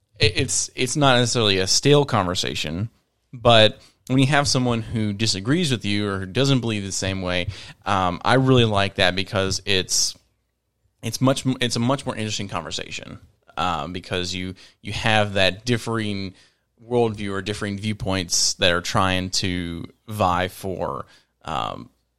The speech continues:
for, for your, um, for your belief. So you're, you're going back and forth, and, you know, who's right, who's wrong, stuff like that. And so that's what I really like about,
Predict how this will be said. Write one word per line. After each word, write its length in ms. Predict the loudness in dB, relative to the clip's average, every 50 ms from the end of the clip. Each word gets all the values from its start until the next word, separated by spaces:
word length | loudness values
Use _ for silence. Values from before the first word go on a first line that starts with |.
| _ _ _ _
for, 400 | _ -8 -8 -6 -6 -8 -10 -14 _ _ _ _ _ _ _ _ _ _ _ _ _ _ _ _ _ -12
for 80 | -10 -6
your, 380 | -4 -4 -2 -4 -4 -6 -8 -12 _ _ _ _ _ _ _ _ _ _ _ _ _ -10
um, 400 | -10 -8 -8 -10 -12 -16 -20 -20 _ _ _ _ _ _
for 140 | _ -6 -2
your 160 | 0 0 0
belief. 440 | 0 -2 -6 -10 -12 -14 -16 -20 _ _ _ _ _ -8
So 100 | -4 -4
you're, 200 | -2 0 0 -2
you're 160 | -2 -2 -2 0
going 240 | 2 2 2 2
back 240 | 2 2 2 2 0
and 100 | -2 -6
forth, 420 | -8 -6 -2 -2 0 0 -2 -4 -6
and, 120 | -8 -10 -10 -12 -16 -20 -20 _
you 80 | -10 -4
know, 40 | 0
who's 220 | 2 2 2 2
right, 280 | 4 4 4 4 2 2
who's 240 | 0 -2 -2 -2 -2
wrong, 240 | -2 -2 -2 -2
stuff 180 | -4 -6 -6 -6
like 120 | -8 -6
that. 200 | -4 -4 -4 -4
And 80 | -4 0
so 80 | 2 2
that's 180 | 2 4 4
what 140 | 4 4 6
I 140 | 6 6 6
really 240 | 4 2 0 0 0
like 200 | 0 -4 -6 -6
about, 340 | -4 -4 -4 -4 -6 -8